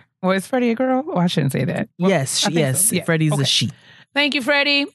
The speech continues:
Speaker 1: Um, and I'm so sorry I made you feel stupid. That wasn't my intention. I was saying that,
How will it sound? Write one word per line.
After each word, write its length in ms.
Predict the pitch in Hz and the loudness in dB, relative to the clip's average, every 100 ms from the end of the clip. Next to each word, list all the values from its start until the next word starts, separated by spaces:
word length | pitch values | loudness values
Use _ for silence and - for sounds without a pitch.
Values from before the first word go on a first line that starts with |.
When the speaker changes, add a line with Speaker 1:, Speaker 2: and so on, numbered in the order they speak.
| _ - | _ -2
Speaker 1:
Um, 400 | 233 226 214 208 | 2 2 2 0
and 120 | 202 | 0
I'm 100 | 233 | 0
so 160 | - | -2
sorry 320 | 269 220 214 208 | -2 0 2 2
I 60 | |
made 160 | 185 190 | 2 0
you 80 | 185 | 0
feel 160 | 185 | 0
stupid. 380 | 170 202 185 165 | 0 0 0 0
That 200 | 180 185 - | 0 -2 -4
wasn't 300 | 165 190 180 | -2 0 2
my 140 | 165 | 2
intention. 340 | 160 190 175 170 | 2 0 0 2
I 80 | 180 | 2
was 140 | 180 | 0
saying 340 | - 233 277 | 0 0 0
that, 380 | 214 165 147 147 | 0 2 2 -2